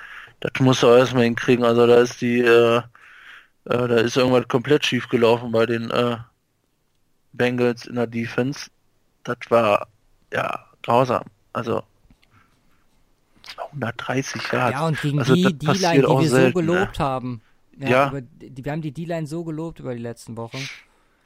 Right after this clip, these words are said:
Speaker 1: Das war gar nix. Und dann, äh, äh, hat halt Andy Dalton einen seiner Tage.
Speaker 2: Ja.
Speaker 1: Ne, vier Interceptions.
Speaker 2: Den man, bei dem aber einkalkulieren muss, ganz ehrlich. Also,
Speaker 1: Ja,
Speaker 2: so
Speaker 1: immer
Speaker 2: gut
Speaker 1: mal
Speaker 2: der jetzt war,
Speaker 1: wieder.
Speaker 2: die ersten paar Spiele,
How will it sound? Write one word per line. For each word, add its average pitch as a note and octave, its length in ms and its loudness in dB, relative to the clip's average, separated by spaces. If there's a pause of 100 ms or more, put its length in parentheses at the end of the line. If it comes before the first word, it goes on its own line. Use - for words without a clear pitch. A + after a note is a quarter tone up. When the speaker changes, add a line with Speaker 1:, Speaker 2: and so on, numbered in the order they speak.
Speaker 1:
Das - 160 -18
war A2+ 140 -2
gar A#2 200 0
nix. A#2 280 -8
Und A2+ 200 -10
dann, A#2 280 0
äh, A#2 280 2
äh, A#2 440 -6
hat - 260 -4
halt A#2+ 200 2
Andy A#2+ 240 -8
Dalton A#2+ 360 0
einen A2+ 260 -4
seiner A#2 280 0
Tage. A#2+ 420 2 (1300)
Speaker 2:
Ja. A2 180 -14
Speaker 1:
Ne, A2+ 140 -6
vier D3 340 -2
Interceptions. - 1040 -6 (1200)
Speaker 2:
Den D3 140 -4
man, F#3+ 340 -6
bei D#3+ 140 -4
dem F3 240 -6
aber F#3 220 -6
einkalkulieren C3+ 640 -10
muss, A2 180 -14
ganz D3 160 -14
ehrlich. D3 420 -14 (300)
Also, C#3 380 -10 (120)
Speaker 1:
Ja, - 140 -6
Speaker 2:
so D3 80 -4
Speaker 1:
immer D3 180 2
Speaker 2:
gut D3+ 80 4
Speaker 1:
mal C#3 80 4
Speaker 2:
der C3 80 4
jetzt A#2 160 -8
war, D#3+ 120 -2
Speaker 1:
wieder. A#2 100 2
Speaker 2:
die G#2+ 60 2
ersten F#3 160 -8
paar G3+ 140 -8
Spiele, G#3+ 600 -8